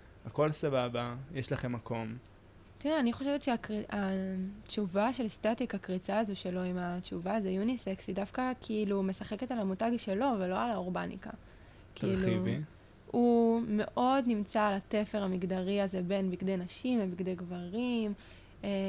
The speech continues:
Speaker 2: כזה מעצב את השיער, צבעים, נעליים, שרשראות, כל הזמן הוא כאילו משחק שם. יצר לעצמו איזושהי דמות מאוד גרוטסקית, מאוד תיאטרלית כזו של, אה,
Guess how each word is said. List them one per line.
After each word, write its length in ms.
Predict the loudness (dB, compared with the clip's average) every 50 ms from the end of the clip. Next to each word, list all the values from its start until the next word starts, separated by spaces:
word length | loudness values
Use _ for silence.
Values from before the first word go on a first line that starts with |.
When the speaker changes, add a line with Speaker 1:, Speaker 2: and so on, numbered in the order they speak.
| 0 0 0 -2 -4 -4 -8 -12 -12 -6
Speaker 2:
כזה 280 | -6 -2 0 0 0
מעצב 320 | 0 0 0 -2 -4 -4 -6
את 160 | -6 -4 -6
השיער, 760 | -8 -8 -4 -4 -4 -4 -4 -4 -2 0 0 0 0 0 -2
צבעים, 640 | -4 -4 -4 -2 -2 0 0 0 2 2 2 2
נעליים, 680 | 2 0 -2 -2 -2 0 0 2 2 2 2 2 0 0
שרשראות, 840 | -2 -4 -6 -6 -6 -4 -6 -4 -2 0 2 4 4 4 2 0 0
כל 160 | -2 -2 0
הזמן 300 | 0 0 0 0 0 0
הוא 80 | -2 -4
כאילו 400 | -4 -6 -6 -4 -2 -2 -2 -2 -4 -4 -6 -10 -16 -20 -20 -20 -20 -20 -20 -20 -20 -20 -20 -10 -4
משחק 580 | -4 -2 -2 -2 -6 -8 -6 -2 -2 -2 -2 -2
שם. 380 | -6 -6 -4 -4 -4 -4 -6 -8 -10 -12 -18 -20 -20 -20 -20 -20 -20 -14 -6 -2
יצר 300 | -2 -2 0 2 2 4
לעצמו 300 | 4 4 4 4 2 0
איזושהי 320 | 2 0 0 -2 -2 -2 -2
דמות 400 | 0 0 2 2 2 2 2 0
מאוד 280 | 0 0 2 0 0
גרוטסקית, 760 | -2 -2 -6 -6 -4 -2 0 0 0 0 -2 -4 -4 -2 0
מאוד 220 | 0 0 0 0
תיאטרלית 680 | -2 -4 -6 -6 -6 -8 -6 -2 0 2 2 2 2 0
כזו 260 | -4 -6 -4 -4 -4 -6
של, 240 | -4 -4 -4 -4
אה, 140 | -4 -4 -6